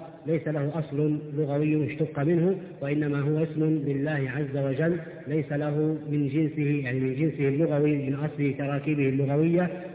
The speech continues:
لفظ من جنسه، فهو الله هكذا لفظا م-، م-، مسمى به ربنا سبحانه وتعالى. لكن الصواب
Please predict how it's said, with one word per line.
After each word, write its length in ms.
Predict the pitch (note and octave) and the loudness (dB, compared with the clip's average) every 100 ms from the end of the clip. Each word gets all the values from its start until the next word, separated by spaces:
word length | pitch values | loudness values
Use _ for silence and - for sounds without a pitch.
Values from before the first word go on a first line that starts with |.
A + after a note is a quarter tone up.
| - | -6
لفظ 280 | E3 D3 D3 | -4 -2 2
من 320 | E3 D3 C#3+ | 2 4 2
جنسه، 520 | C#3+ D3+ C#3+ C#3 C#3 - - - | 0 0 0 -2 -2 -4 -14 -8
فهو 240 | E3+ D#3 C#3+ | -2 0 0
الله 320 | C#3+ D#3 F3+ D#3+ B2+ - | 0 0 0 -2 -8 -8
هكذا 480 | D3 C#3 D#3+ C#3+ C3+ | -6 -4 -4 -2 -2
لفظا 340 | D#3+ C#3 D#3+ | -4 -2 -2
م-، 420 | F3+ - - - | -2 -4 -10 -4
م-، 320 | C#3+ - E3 F3 D#3 | -2 -2 -4 -2 -4
مسمى 380 | E3 E3+ D3+ | -2 0 2
به 420 | D3 D#3 D3 D3+ D3 - D3 | 2 2 2 2 -2 -8 -4
ربنا 480 | D#3 D3+ D3+ D3 C#3+ | -2 2 2 4 2
سبحانه 600 | C#3 C3 C#3 C#3+ C#3 C#3 | 0 -2 -2 0 2 0
وتعالى. 380 | C3 C3+ C3 A#2+ - - - | -2 -4 -4 -4 -8 -14 -8
لكن 380 | C#3 C#3+ F3+ D#3 | -4 0 2 0
الصواب 460 | B2+ D3+ C#3+ F3 | -2 -4 -2 -2